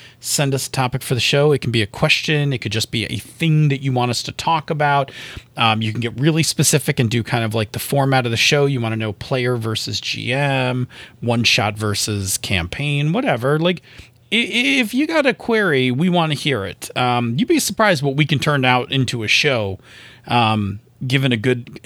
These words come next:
given a good solid topic. So, uh, send 'em our way. Uh, we would love to, uh, we would love to, um, we'd love to talk about them. We really try to do the show primarily on,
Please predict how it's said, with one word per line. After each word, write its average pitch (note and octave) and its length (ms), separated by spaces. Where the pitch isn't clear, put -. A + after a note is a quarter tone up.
given D#3 240
a C3+ 60
good B2 320
solid A#2 480
topic. - 480
So, G3+ 380
uh, F#3+ 240
send D4 180
'em C#4 120
our B3+ 100
way. C#3 420
Uh, C#3+ 220
we D#3+ 140
would D#3+ 160
love D#3 340
to, D3 400
uh, C#3 140
we D#3 120
would E3+ 80
love D#3+ 300
to, D3+ 560
um, B2+ 420
we'd C#3+ 160
love C3+ 160
to - 60
talk C#3 180
about D3 160
them. D3+ 180
We B2 80
really D3+ 360
try C#3+ 200
to B2+ 60
do B2+ 120
the B2 100
show A#2 440
primarily C3 680
on, A2+ 460